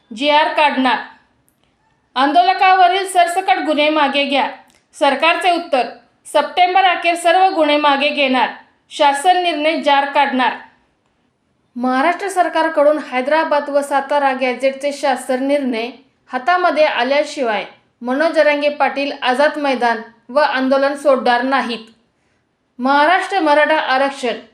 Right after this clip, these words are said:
आठपैकी सहा मागण्या पूर्ण झाल्या आहेत, तरी अजून मागण्यांची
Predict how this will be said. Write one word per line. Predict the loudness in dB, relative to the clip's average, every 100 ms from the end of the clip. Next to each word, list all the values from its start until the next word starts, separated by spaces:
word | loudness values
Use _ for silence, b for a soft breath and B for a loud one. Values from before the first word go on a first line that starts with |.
| _ _ _ _ -2
आठपैकी | -2 0 -2 -2 -2
सहा | 0 2 2
मागण्या | 2 0 0 0
पूर्ण | 0 -4 -2 0
झाल्या | 2 2 2
आहेत, | 2 0 -2 -6 -16 -4
तरी | -2 0
अजून | 0 -2 -2 -2
मागण्यांची | 0 0 -2 -4 -4